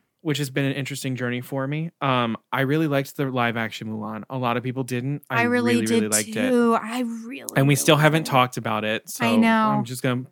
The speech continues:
Speaker 1: put a pin in that.
Speaker 2: Okay.
Speaker 1: Raya and the Last Dragon, I really liked this movie. I loved it so much. Kumandra.
Speaker 2: I still need to
Speaker 1: I'm
Speaker 2: effing watch.
Speaker 1: obsessed.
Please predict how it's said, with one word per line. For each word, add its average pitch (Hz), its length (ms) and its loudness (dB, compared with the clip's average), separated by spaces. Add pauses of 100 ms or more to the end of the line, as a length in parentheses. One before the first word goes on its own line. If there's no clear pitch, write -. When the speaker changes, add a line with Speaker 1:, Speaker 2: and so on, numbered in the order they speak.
(100)
Speaker 1:
put 151 140 2
a 131 40 2
pin 151 180 4
in 123 140 2
that. 110 180 -2
Speaker 2:
Okay. 220 280 0 (360)
Speaker 1:
Raya 139 420 4
and 147 80 0
the 139 80 0
Last 123 300 0
Dragon, 107 520 -4 (320)
I 131 280 -4 (160)
really 98 720 -8
liked - 380 -14
this 101 240 -10
movie. - 420 -16 (320)
I 123 160 2
loved 113 300 -2
it - 100 -6
so 110 160 -8
much. 104 460 -8
Kumandra. 110 840 -2 (220)
Speaker 2:
I 240 80 -12
still 240 240 -2
need 226 120 0
to 240 60 2
Speaker 1:
I'm 220 60 0
Speaker 2:
effing 220 300 2
watch. 254 140 10
Speaker 1:
obsessed. 113 280 2